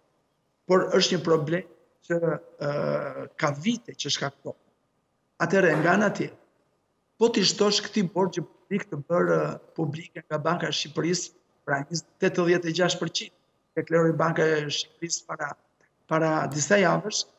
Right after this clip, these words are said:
unë do thoshe që po të futesh në këto shifra, si detyrim publik të qeverisë, edhe detyrimet në rritje të partneriteteve private publike,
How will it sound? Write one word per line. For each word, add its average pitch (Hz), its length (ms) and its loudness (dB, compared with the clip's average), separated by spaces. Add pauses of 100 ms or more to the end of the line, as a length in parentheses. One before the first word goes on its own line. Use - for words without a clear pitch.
(460)
unë 208 80 2
do 196 120 4
thoshe 196 280 2
që 165 160 -2
po 220 80 4
të 220 140 -6
futesh 185 360 -2 (500)
në 170 100 -4
këto 190 160 -2 (100)
shifra, 165 380 -2 (680)
si 170 160 -8
detyrim 170 540 2 (340)
publik 180 460 -2
të 156 140 -10
qeverisë, 165 560 0 (500)
edhe 196 320 4
detyrimet 185 720 2
në 160 100 -2
rritje 180 380 -6
të - 200 -20
partneriteteve 165 760 0
private 156 460 -4
publike, - 340 -18